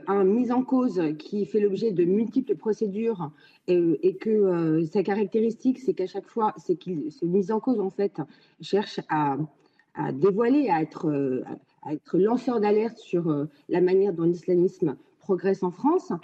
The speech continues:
ben oui, on peut, lui, euh, il a la sensation de faire, euh, l'objet d'une, d'un djihad. Je crois que Mohamed Louisi, il a fait l'objet de cinq ou six procédures. Mon client, c'est cinq.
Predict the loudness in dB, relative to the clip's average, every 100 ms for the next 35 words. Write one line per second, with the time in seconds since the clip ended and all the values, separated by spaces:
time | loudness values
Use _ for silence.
0 | -12 -14 -2 2 2 2 0 2 4 2
1 | 2 2 2 2 2 4 2 0 -8 -8
2 | -2 0 0 -2 -6 -6 -10 -10 -8 -6
3 | 0 0 0 -2 -6 -8 -8 -4 -6 -8
4 | -18 _ _ -14 -8 -2 2 2 4 2
5 | 2 2 2 0 0 0 0 -2 -2 -4
6 | -4 -4 -4 -4 -4 -4 -4 -8 -20 _
7 | _ -2 -2 0 0 -2 -2 -2 -4 -8